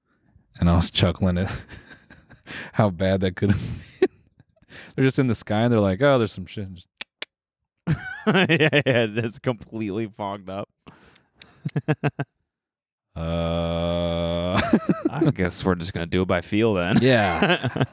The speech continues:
Speaker 2: <laughs>
Speaker 1: All right.
Speaker 2: Uh, feel it out. We can
Speaker 1: Yeah.
Speaker 2: feel it out.
Speaker 1: Yeah, we can feel the, we'll feel the run-,
Speaker 2: Yeah.
Speaker 1: we'll feel the runway.
Speaker 2: <laughs> Yeah, yeah. Should be about right here. Ah, fuck.
Speaker 1: <laughs>
Speaker 2: Go a little lower.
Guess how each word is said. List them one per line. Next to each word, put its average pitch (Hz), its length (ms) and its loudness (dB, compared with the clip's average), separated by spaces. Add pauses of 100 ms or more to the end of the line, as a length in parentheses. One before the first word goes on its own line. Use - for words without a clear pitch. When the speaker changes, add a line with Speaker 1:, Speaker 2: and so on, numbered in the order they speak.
Speaker 2:
<laughs> - 220 -20
Speaker 1:
All 92 80 -6
right. 104 560 -2 (160)
Speaker 2:
Uh, 151 180 2
feel 330 320 2
it 330 60 0
out. 240 160 2
We 131 80 -4
can 147 100 -4
Speaker 1:
Yeah. 117 160 2
Speaker 2:
feel - 80 -4
it 76 60 -10
out. 85 180 -4
Speaker 1:
Yeah, 117 200 2
we 196 100 0
can - 100 -2
feel 123 160 4
the, 98 200 2 (100)
we'll 302 160 -2
feel 147 180 2
the 110 80 2
run-, 104 300 0
Speaker 2:
Yeah. 95 300 -4 (880)
Speaker 1:
we'll 226 80 -2
feel 247 120 4
the 139 100 6
runway. 120 240 2 (460)
Speaker 2:
<laughs> - 320 -2
Yeah, 190 140 6 (220)
yeah. 113 180 4 (400)
Should 156 240 -8
be 156 100 -2
about 147 400 2
right 156 260 2 (200)
here. 123 580 -8 (1080)
Ah, 92 120 -6
fuck. - 500 -10
Speaker 1:
<laughs> - 840 -4
Speaker 2:
Go 127 100 0
a - 20 2
little 127 160 2
lower. 107 340 0